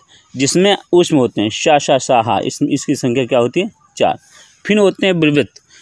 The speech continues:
विवृत स्वराणाम, सभी, सभी स्वरों का अभ्यांतर प्रयत्न क्या होता है? विवृत होता है। तो बी विकल्प ही होगा। और उसके बाद संवृत एक आता है अभ्यांतर प्रयत्न, जिसमें उच्चारण की दशा में आ का, अ,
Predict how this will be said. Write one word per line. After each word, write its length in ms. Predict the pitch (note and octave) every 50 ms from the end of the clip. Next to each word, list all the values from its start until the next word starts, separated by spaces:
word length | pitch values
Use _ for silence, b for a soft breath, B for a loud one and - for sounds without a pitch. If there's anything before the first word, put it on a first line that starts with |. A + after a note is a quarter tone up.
| b b b
विवृत 220 | C3+ D#3 E3+ -
स्वराणाम, 440 | - - F3 C#3 B2+ B2 A2 G2+ G#2
सभी, 300 | - - C3+ D#3 F3 F#3
सभी 340 | D3+ - - D#3 D3+ F3+ F3+
स्वरों 280 | - - D3+ D3+ D#3+ D3+
का 260 | - D#3 D#3 C#3+ - _ _ _ _ _ _ _ _ _ _ _ - C#3
अभ्यांतर 380 | C3 B2+ C3+ C3+ C#3+ C3+ D3+
प्रयत्न 260 | - D3+ C#3+ C3+ C#3+
क्या 120 | C3+ D3 C#3
होता 200 | C#3 C3 - F#3+
है? 60 | A#3+
विवृत 460 | F3+ A#2+ A#2 B2 B2 A#2 A#2+ A#2 - - G#2+
होता 220 | F#2 - - -
है। 80 | - - -
तो 80 | - G#2+
बी 240 | G2+ A2 C#3 E3 E3+
विकल्प 340 | D#3+ D#3+ D3+ - E3+ D#3 -
ही 80 | E3+ F3
होगा। 340 | F3+ F#3 F3 F3+ F#3+ G#3+ - B B B B B B B
और 80 | - D3
उसके 180 | D3 - - G#3+
बाद 120 | A#3 A#3+
संवृत 540 | - - - F3 E3 F3 F#3+ A3+ F#3 - E3
एक 180 | C#3 A2+ -
आता 240 | G2 G2+ - - F#2+
है 140 | F2+ F2 F2 - -
अभ्यांतर 360 | B2 B2 C3+ B2 A2+ B2 G#2+
प्रयत्न, 340 | - G2+ F#2 - _ - -
जिसमें 280 | C#3 C#3 C#3+ - G3+ G#3+
उच्चारण 580 | G3+ E3+ C#3+ _ - E3 D#3 E3+ G3+ A#3 A#3 G3
की 100 | G3+ D#3+
दशा 300 | D3 C3+ - C#3+ C3+ C3+
में 220 | D3+ F3 G#3+ C4 B B B B B B B - D#3
आ 180 | E3+ G3 G#3+
का, 220 | G#3 G3+ G#3+ G#3+ A3
अ, 760 | E4+ - - - _ - - - D3+ C#3+ C3+ C3 B2+ B2